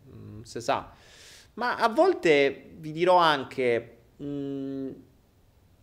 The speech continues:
più che chiederci il perché, che ricordatevi,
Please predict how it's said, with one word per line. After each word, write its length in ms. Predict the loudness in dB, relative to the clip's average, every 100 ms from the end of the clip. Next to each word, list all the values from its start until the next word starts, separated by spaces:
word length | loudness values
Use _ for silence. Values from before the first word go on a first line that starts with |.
| _ _ _ _ _ _ -20 -20 -10
più 120 | -6
che 140 | -4
chiederci 460 | 2 4 4 0 -6
il 80 | 0
perché, 800 | 0 0 0 4 4 2 -12 -10
che 540 | -2 0 2 0 -4
ricordatevi, 760 | -8 -8 -2 0 0 -4 -6